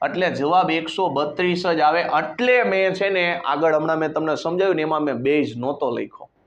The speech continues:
સમજાય છે? એટલે સો ની જ્યારે નજીકની સંખ્યા હોય તો એમાં બેઝ ન લખો ને તોય ચાલે, બાકીનામાં લખવો પડશે, એમાં નહીં ચાલે. હાલ, અહીંયા કેટલા થઈ ગયા?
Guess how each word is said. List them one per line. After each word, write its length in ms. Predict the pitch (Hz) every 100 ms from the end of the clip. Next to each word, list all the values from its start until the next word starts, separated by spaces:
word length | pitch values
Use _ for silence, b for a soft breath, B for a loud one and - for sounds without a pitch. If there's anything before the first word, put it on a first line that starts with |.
| _ _ _ _ _ _ _ -
સમજાય 340 | 120 131 147 143
છે? 60 |
એટલે 420 | 156 - _ 139
સો 320 | 120 - 160 196
ની 160 | 220
જ્યારે 260 | 165 170 170
નજીકની 600 | 135 131 131 226 226 208
સંખ્યા 440 | - 156 151 151
હોય 220 | 143 170 160
તો 100 | 147
એમાં 260 | 147 127
બેઝ 320 | 135 165 139
ન 120 | 120 143
લખો 480 | 185 190 190 190 185
ને 80 |
તોય 140 | 123 113
ચાલે, 260 | 151 139 - B -
બાકીનામાં 600 | 123 117 135 143 156 160
લખવો 380 | 170 170 180 180
પડશે, 320 | 180 - 123
એમાં 220 | 131 156
નહીં 180 | 170 160
ચાલે. 320 | - - - _ _ _ _ _ _ _ _ _ -
હાલ, 120 | - -
અહીંયા 200 | 165 202
કેટલા 300 | 190 185 185
થઈ 120 | 165
ગયા? 180 | 156 156